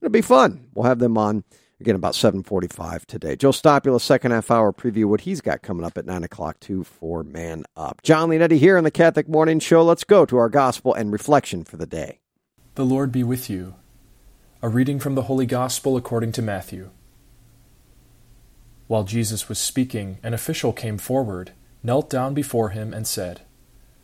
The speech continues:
Speaker 2: "My daughter has just died, but come,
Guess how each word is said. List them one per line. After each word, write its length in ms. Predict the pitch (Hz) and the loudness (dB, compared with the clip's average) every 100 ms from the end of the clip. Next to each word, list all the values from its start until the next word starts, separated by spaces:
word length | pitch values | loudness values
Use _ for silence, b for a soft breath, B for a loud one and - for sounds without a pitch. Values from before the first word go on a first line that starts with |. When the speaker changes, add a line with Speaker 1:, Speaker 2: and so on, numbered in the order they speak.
| _ - | _ -6
Speaker 2:
"My 100 | 120 | -4
daughter 360 | 123 160 156 | 0 0 -2
has 200 | 107 110 | -4 -6
just 320 | - 123 120 - | -6 -6 -6 -4
died, 380 | 113 98 90 - _ _ _ _ _ - | -4 -4 -10 -16 _ _ _ _ _ -8
but 140 | 117 | -6
come, 480 | - 139 120 95 90 | -6 -6 -6 -6 -10